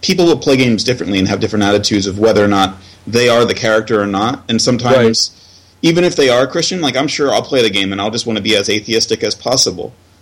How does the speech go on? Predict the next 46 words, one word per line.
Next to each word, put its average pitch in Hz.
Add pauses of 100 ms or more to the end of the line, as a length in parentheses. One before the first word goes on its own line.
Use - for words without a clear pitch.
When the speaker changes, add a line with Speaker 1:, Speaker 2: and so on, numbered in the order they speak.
Speaker 1:
just 151
because -
Speaker 2:
Right. 151
Speaker 1:
that's 139
part 135
of 120
the, 127
the -
play. 123
Like, 95
it's 107
part 117
of 107
the, 104
the, 104
the, 101
your, 120
the -
toy 120
that 90
you're 98
playing 120
with. - (180)
You -
get 123
Speaker 2:
Right. 123
Speaker 1:
to 117
experiment 117
with 113 (380)
where 131
do 131
the 123
parameters 117
go 107
and, 95
and 104
Speaker 2:
It 113
Speaker 1:
how 107
far 98
can 110
they 104
go 98
in 98
the 98
other 98
direction. 95